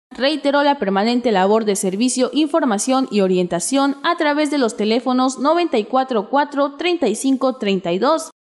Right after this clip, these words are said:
y el noventa y cuatro cuatro, veinticuatro setenta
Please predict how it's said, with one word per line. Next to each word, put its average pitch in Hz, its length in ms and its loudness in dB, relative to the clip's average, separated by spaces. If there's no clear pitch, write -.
y 190 80 -6
el 190 100 2
noventa 202 340 0
y 190 60 0
cuatro 226 420 -2
cuatro, 285 320 0
veinticuatro 294 760 0
setenta 285 720 -2